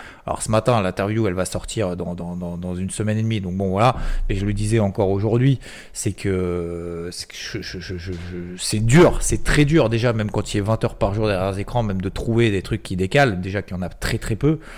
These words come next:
et puis, euh, et puis il y en a de moins en moins, donc forcément, c'est moins facile, et même si t'es dedans non-stop, c'est, c'est, tu vas pas créer le marché, en fait, tu vas pas créer la perf. Donc, euh, dire, si, si ça bouge pas, ça bouge pas. Donc, effectivement, c'est, euh,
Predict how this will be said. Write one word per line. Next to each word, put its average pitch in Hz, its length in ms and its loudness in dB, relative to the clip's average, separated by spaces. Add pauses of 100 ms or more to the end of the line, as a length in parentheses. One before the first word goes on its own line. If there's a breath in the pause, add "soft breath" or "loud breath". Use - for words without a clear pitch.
(480 loud breath)
et 87 140 -10
puis, 107 320 -2
euh, 87 360 -2
et 87 60 -8
puis - 140 -12
il 110 60 -6
y - 20 -2
en 95 60 -2
a 98 100 -2
de 98 40 -2
moins 107 240 0
en 131 80 2
moins, 143 180 4
donc 95 160 0
forcément, 123 1000 2
c'est - 240 -8
moins 113 260 2
facile, 143 680 2 (540 loud breath)
et 113 120 4
même 139 520 4
si 107 200 -4
t'es - 160 -2
dedans 120 640 6
non-stop, 113 680 4 (260)
c'est, - 380 0 (320 loud breath)
c'est, - 200 -6
tu - 140 -2
vas 110 140 6
pas 120 160 2
créer 135 260 6
le 131 60 8
marché, 135 380 4
en 123 80 2
fait, 110 100 0
tu - 120 -4
vas 98 40 2
pas 113 140 2
créer 123 240 2
la 123 100 6
perf. 143 380 4
Donc, 110 260 -2
euh, 101 160 4 (460 loud breath)
dire, 110 160 0
si, - 240 -2
si - 380 -2
ça 120 120 6
bouge 113 240 2
pas, 151 140 8
ça 117 160 2
bouge 110 220 -2
pas. 110 240 4
Donc, 101 180 -6
effectivement, 117 420 -2
c'est, 92 220 -4
euh, 85 80 -6